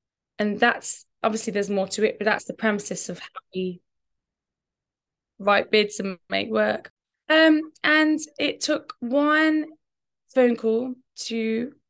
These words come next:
a producer that I know to say, "Can you recommend a producer for me?"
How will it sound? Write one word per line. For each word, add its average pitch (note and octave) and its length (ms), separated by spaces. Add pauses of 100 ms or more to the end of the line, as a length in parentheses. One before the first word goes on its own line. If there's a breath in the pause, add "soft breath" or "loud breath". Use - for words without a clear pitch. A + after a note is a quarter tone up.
(260)
a G#3+ 420 (120)
producer A#3 400
that A3+ 120
I A3+ 80
know G#3+ 500 (920 soft breath)
to - 120
say, A3 580 (240)
"Can B3+ 180
you A#3 80
recommend G#3+ 440
a - 40
producer - 400
for - 140
me?" G3 400